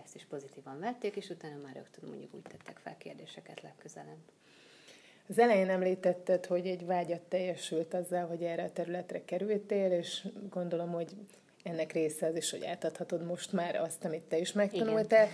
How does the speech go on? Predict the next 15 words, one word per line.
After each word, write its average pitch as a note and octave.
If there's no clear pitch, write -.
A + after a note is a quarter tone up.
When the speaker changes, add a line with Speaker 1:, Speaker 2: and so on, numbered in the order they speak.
Speaker 1:
Igen. F3+
Speaker 2:
Így F#3+
a F#3+
végére F#3
érve F3
ennek E3+
az E3+
interjúnak G3
az F#3+
lenne F3
a E3+
kérdésem, F3+
hogy, F3+
hogy, -
ö, F3